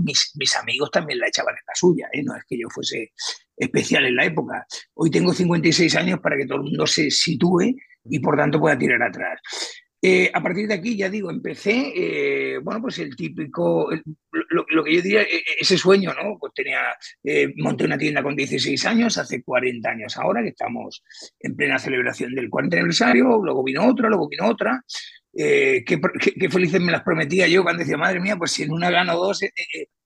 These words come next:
eh, eh, en dos ganaré cuatro", ¿no? Pues bueno, no, no, no es exactamente así, pero bueno, no, no hay que desanimar a nadie, es decir, hay que, hay que empezar y luego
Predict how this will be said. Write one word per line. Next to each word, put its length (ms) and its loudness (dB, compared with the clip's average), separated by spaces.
eh, 180 -4
eh, 360 -4
en 240 -4
dos 120 0
ganaré 360 0
cuatro", 320 0
¿no? 120 -8
Pues 120 -10
bueno, 200 -10
no, 140 -12
no, 220 -8
no 80 -4
es 160 -2
exactamente 560 -4
así, 180 -2
pero 160 -8
bueno, 220 -4
no, 160 -10
no 80 0
hay 80 2
que 120 2
desanimar 560 0
a 40 -4
nadie, 340 0
es 80 -4
decir, 200 -4
hay 160 0
que, 160 -4
hay 100 -2
que 80 -4
empezar 460 -4
y 60 -2
luego 440 -6